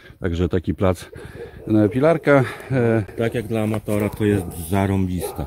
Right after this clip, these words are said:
Speaker 1: No, pilarka jest zarąbista. Kiedyś Adam miał jakąś Husqvarnę niedużą, pewnie, e, też plastikową i narzeka na tą Husqvarnę, tak?
Speaker 2: Tak jest.
Speaker 1: Co się, co się z tą Husqvarną działo?
Speaker 2: Się zatarła.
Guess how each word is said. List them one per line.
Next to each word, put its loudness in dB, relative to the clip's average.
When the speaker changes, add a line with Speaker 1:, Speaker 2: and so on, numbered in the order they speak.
Speaker 1:
No, 4
pilarka 2
jest 2
zarąbista. 2
Kiedyś 0
Adam 4
miał 6
jakąś 0
Husqvarnę 0
niedużą, 4
pewnie, 4
e, 0
też 0
plastikową 0
i 2
narzeka 2
na -2
tą -4
Husqvarnę, -4
tak? -4
Speaker 2:
Tak -2
jest. -10
Speaker 1:
Co 0
się, -2
co 0
się 0
z -6
tą 0
Husqvarną 2
działo? 4
Speaker 2:
Się -2
zatarła. 2